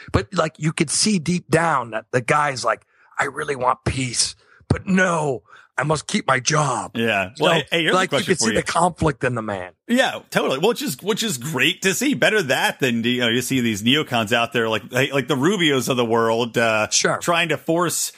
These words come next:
Speaker 2: who was it, uh, Tillerson into calling Putin a war criminal. It's like, that's gonna help things. Why? Why do you want him to call him a war
Speaker 1: Right.
Speaker 2: criminal? For what? Everybody's a war criminal. The U S A is war criminals.
Speaker 1: Yes, we are.
Speaker 2: God. So, uh, but here's a question for you then. You know,
Speaker 1: Yeah.
Speaker 2: as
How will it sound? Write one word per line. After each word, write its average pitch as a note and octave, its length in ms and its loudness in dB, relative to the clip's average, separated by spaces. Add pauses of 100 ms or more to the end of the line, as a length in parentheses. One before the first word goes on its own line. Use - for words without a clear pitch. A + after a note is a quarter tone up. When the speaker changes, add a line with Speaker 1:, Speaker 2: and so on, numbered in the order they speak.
(140)
Speaker 2:
who F#3 120 2
was A#2+ 240 0
it, G#2+ 200 -2
uh, G#2 240 4
Tillerson D#3+ 560 0
into A#2+ 240 0
calling C#3+ 460 0
Putin D3+ 300 -2
a B2 40 2
war E3+ 260 2
criminal. A2+ 360 0
It's A2 100 -4
like, C3 140 2
that's B3 200 0
gonna D3 180 2
help B2 260 -2
things. A#2 460 -2 (120)
Why? D#3+ 380 0
Why F3 180 0
do - 100 -12
you A3 120 0
want - 160 -4
him F#3 100 0
to E3+ 80 -2
call D3+ 220 -2
him C#3+ 80 -2
a - 40 0
war G3+ 80 2
Speaker 1:
Right. E3 140 -4
Speaker 2:
criminal? F#2+ 280 -8
For A#2+ 140 -2
what? B2 260 0 (180)
Everybody's A3+ 400 0
a F3+ 40 2
war D#3+ 160 2
criminal. C3+ 200 0
The D#3 80 2
U A3+ 100 2
S - 100 0
A A#3+ 60 4
is A#3+ 140 0
war G3 180 2
criminals. C#3+ 480 -2 (320)
Speaker 1:
Yes, D#3+ 320 2
we F#3+ 140 4
are. A2+ 320 -6
Speaker 2:
God. F3+ 400 0 (360)
So, F3+ 340 2
uh, D#3 180 4
but D#3+ 180 0
here's C4 200 0
a D3+ 60 0
question A#2 300 0
for G#2+ 180 0
you G2 60 4
then. F#2+ 220 2 (200)
You D#3 120 0
know, E3+ 160 2
Speaker 1:
Yeah. G#2+ 80 -2 (100)
Speaker 2:
as C#3+ 440 0